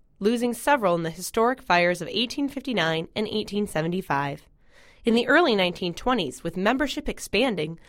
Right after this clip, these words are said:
the Masons began drawing up plans for an impressive temple building, which would have all the modern conveniences of the time.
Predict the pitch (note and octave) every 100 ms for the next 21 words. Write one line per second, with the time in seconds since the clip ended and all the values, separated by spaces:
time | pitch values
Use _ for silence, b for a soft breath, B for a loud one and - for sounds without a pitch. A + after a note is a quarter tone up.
0 | b b B3+ E4 F4+ F#4+ F4+ C4 A#3+ A3
1 | G3 G3 B3 C#4+ - E3 E3+ - G3+ G3+
2 | G3+ - C#4+ E4 D4+ - A#3+ D#4+ C4 -
3 | G#2+ - B1+ - b b b G#3+ A3+ G3+
4 | G3+ G3 A3+ C4 C4+ G#3 F#3+ G3+ G#3 G#3+
5 | A3+ D#3+ D3 D3+ D#3+ D#3 D3 F3 - B2+
6 | D#3